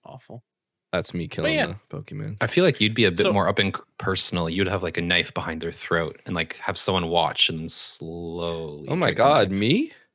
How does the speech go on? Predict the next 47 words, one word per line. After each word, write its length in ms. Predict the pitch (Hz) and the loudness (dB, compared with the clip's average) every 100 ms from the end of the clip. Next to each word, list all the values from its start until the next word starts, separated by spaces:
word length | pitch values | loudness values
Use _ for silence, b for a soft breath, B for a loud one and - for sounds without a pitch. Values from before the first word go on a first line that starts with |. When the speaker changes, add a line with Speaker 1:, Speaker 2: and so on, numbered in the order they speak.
| _ _ _ - | _ _ _ -2
Speaker 3:
Yeah. 380 | 101 131 78 87 _ | 2 2 0 -8 _
Speaker 2:
Thank 160 | 156 175 | -8 -6
you 60 | - | -2
Speaker 3:
That's 160 | - | 2
Speaker 2:
for 60 | 147 | 4
Speaker 3:
what 100 | 123 | 4
I 40 | |
Speaker 2:
thinking 120 | 202 | 2
Speaker 3:
see 160 | - 123 | 0 2
you 60 | 98 | 0
Speaker 2:
of 60 | |
Speaker 3:
doing. 140 | 85 80 | 0 -4
Speaker 2:
that. 420 | 90 85 85 87 _ _ _ - | -4 -6 -8 -12 _ _ _ -4
Speaker 1:
I 20 | |
feel 100 | 208 | 2
Speaker 3:
Yeah, 60 | 240 | 2
Speaker 1:
like 120 | 285 | 2
Speaker 3:
man. 60 | 233 | 0
Speaker 1:
you'd 100 | 170 | 2
use 200 | 175 135 | 0 -2
a 40 | |
Scyther 600 | 120 - 113 - 113 135 | -6 -8 -10 -12 -16 -16
a 40 | 135 | -18
lot. 280 | - - - _ - | -20 -20 -20 _ -10
He 60 | |
Speaker 2:
A 40 | - | -4
Speaker 1:
likes 200 | 92 104 | -2 0
the 60 | |
buttons. 260 | 95 - 208 | 2 4 2
Speaker 2:
Scyther? 460 | 906 87 85 90 110 | 2 0 2 0 -2
What's 200 | 120 - | -4 -2
that? 440 | 160 139 - - - _ _ _ | -2 -2 -4 -10 -16 _ _ _
Speaker 3:
Sword 240 | - 80 82 | 2 2 0
hands. 340 | 78 82 - _ _ _ _ _ _ _ _ _ _ _ _ - | -2 -4 -6 _ _ _ _ _ _ _ _ _ _ _ _ 2
Speaker 2:
Oh, 680 | 98 107 113 107 104 98 92 | 6 8 8 8 8 8 6
like, 140 | 92 | 6
I 100 | 98 | 4
would 120 | 101 98 | 4 4
use 140 | 92 | 0
a 60 | 90 | 2
Pokemon 440 | 95 92 95 92 | 2 2 0 0
to 60 | 92 | -2
kill 180 | 87 | -4
another 240 | 85 82 - | -2 0 2
Pokemon? 580 | 101 113 135 135 131 139 _ _ _ _ _ _ _ _ _ _ _ _ _ _ _ _ 76 | 2 0 -2 -2 -4 -8 _ _ _ _ _ _ _ _ _ _ _ _ _ _ _ _ -2
Or 180 | 82 80 | 0 2
what? 220 | 80 | 0